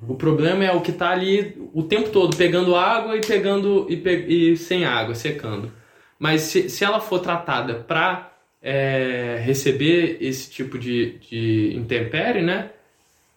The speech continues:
ela vai resistir bem igual. Também vai, vai resistir bem. Não, tipo, tudo, é tudo questão de como você projeta, como você pensa, o que que você faz com aquilo. Sempre,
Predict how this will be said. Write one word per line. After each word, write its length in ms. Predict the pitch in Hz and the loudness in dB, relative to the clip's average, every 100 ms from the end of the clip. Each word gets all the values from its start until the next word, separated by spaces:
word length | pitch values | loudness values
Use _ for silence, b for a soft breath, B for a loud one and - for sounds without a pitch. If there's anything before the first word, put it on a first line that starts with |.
| _ | _
ela 120 | 175 | -2
vai 140 | 202 208 | 0 0
resistir 320 | 208 - 196 | -2 -2 -2
bem 240 | 175 185 190 | 0 0 2
igual. 480 | 165 156 151 - _ - | 2 0 -2 -8 _ -12
Também 300 | 127 139 147 | -6 -2 0
vai, 160 | 147 | 0
vai 380 | 147 139 143 139 | -2 -4 -2 0
resistir 360 | 139 147 147 147 | 0 -2 -4 -4
bem. 280 | 135 131 131 | -4 -4 -6
Não, 460 | 113 135 139 131 123 | -4 -2 0 -2 -4
tipo, 580 | - - - 120 101 - - b b b | -12 -18 -10 -6 -6 -6 -14 b b b
tudo, 320 | - 180 196 - | -2 2 0 0
é 80 | 151 | -2
tudo 220 | 180 190 | -2 0
questão 420 | 202 185 185 185 | 0 0 -2 0
de 240 | 175 180 175 | 2 2 2
como 240 | 180 175 | 0 0
você 220 | 170 - | 0 -4
projeta, 460 | - 147 131 165 170 | -4 -2 0 0 -2
como 180 | 156 147 | -4 -4
você 220 | 147 147 | -2 -6
pensa, 380 | - 165 165 151 | -2 -2 -2 -4
o 40 | |
que 160 | - 147 | -4 -4
que 60 | |
você 240 | 143 147 151 | -4 -4 -4
faz 300 | 147 139 - | -4 -6 -6
com 80 | |
aquilo. 540 | 131 - 147 160 160 160 | -10 -8 -4 0 0 -4
Sempre, 720 | - 143 151 156 147 131 123 | -8 -2 -2 0 0 0 -2